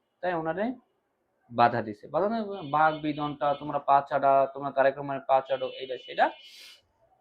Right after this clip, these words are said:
লাস্ট পর্যায়ে, আহ, ওই অফিসার কি করলো, সেনাবাহিনীর যে ঊর্ধ্বতন কর্মকর্তা তাদেরকে ফোন দিল।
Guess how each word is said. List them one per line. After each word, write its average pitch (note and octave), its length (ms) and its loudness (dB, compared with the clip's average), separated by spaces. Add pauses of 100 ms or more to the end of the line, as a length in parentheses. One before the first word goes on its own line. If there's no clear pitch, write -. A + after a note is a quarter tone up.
(380)
লাস্ট D#3 440 6
পর্যায়ে, B3 500 4 (680)
আহ, B2 440 4 (160)
ওই D3+ 400 2
অফিসার D3+ 460 0
কি E3 140 -10
করলো, G3+ 420 2
সেনাবাহিনীর B2 1000 0
যে A2+ 440 -4 (180)
ঊর্ধ্বতন A#2+ 400 -8
কর্মকর্তা B2 520 -6
তাদেরকে A#2+ 400 -8
ফোন C3 200 -6
দিল। F3+ 180 -6